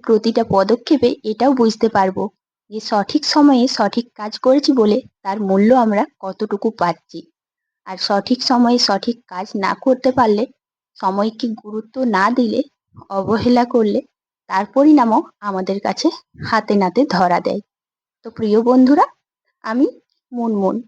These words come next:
ছোট্ট একটা গ্রাম থেকে তোমাদের জন্য ছোট্ট করে একটা ভিডিও নিয়ে চলে এসেছি।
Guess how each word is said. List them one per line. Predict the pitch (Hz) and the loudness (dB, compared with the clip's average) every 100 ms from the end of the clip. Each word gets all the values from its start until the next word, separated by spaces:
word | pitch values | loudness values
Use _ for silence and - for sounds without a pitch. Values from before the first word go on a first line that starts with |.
| _ | _
ছোট্ট | 247 233 - | -6 -2 -2
একটা | 349 320 | -2 -2
গ্রাম | 277 196 196 | 0 0 0
থেকে | 202 208 226 403 - | 0 0 0 -2 -6
তোমাদের | 202 196 190 202 | -8 -4 -4 -2
জন্য | 226 254 330 | 0 2 0
ছোট্ট | 339 320 285 | -2 0 0
করে | 277 247 | 2 2
একটা | 226 - | 0 -2
ভিডিও | 202 202 185 233 | -2 -2 2 4
নিয়ে | 294 208 202 | 6 4 0
চলে | 180 180 | -2 -2
এসেছি। | 175 - _ | -4 -6 _